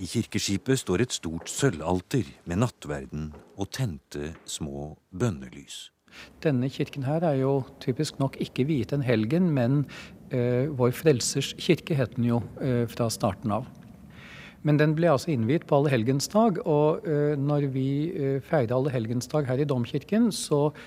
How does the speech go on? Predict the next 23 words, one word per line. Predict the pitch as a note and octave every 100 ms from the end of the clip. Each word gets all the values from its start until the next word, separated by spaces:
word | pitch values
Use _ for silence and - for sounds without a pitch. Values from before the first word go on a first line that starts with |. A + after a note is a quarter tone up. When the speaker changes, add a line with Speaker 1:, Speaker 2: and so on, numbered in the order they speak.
| - - -
Speaker 2:
eh, | - C3+ C3+
besinner | C3+ C#3 - B2+ G2 G2+
vi | A#2
oss | F3+ A3
på | - - A#2+ C#3 E3+
hvor | A#2 A#2+
mye | C3 E3+ F3 A#2+ F#3
vi | A3
kan | - G3+ F3+ B2+ - F3+ -
ta | F#3+
vare | A3 F3 A2+
på | G#2+ D3+ E3
av | A#2+ A#2+ C3
denne | C#3 A#2 B2+
felles | - A#2+ A2+ A#2+ - -
kirkelige | C3 - A#2+ B2
tradisjonen | - B2 B2+ B2+ G#2+
om | B2
helgenene. | A#2 G2+ G2 G#2 B2+ - - -
For | A2+
det | G#2+
er | B2
ganske | A2 -